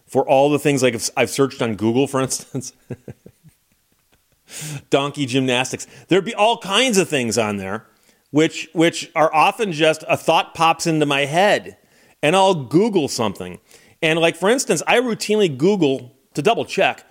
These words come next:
how to spell words. I wanna make sure I spell a word properly in a thumbnail to a story. Um, but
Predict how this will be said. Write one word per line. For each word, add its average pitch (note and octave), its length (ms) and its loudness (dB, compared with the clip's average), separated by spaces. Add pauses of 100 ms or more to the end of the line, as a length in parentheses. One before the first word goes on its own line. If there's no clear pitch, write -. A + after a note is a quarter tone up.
(240)
how G#3+ 140 2
to G#3+ 80 2
spell D#3 380 2
words. G#2+ 480 0 (240)
I - 40 -2
wanna A#3+ 120 2
make G#3+ 120 2
sure F#3 140 0
I C#3+ 60 2
spell D3 320 0
a C3 80 4
word A#2+ 320 2
properly A#2 560 0
in A2+ 80 -4
a G#2 60 -2
thumbnail A#2 520 -2
to A#2 100 -6
a G#2 60 -4
story. G2 480 -4 (640)
Um, A2 640 0 (1160)
but C#3+ 420 0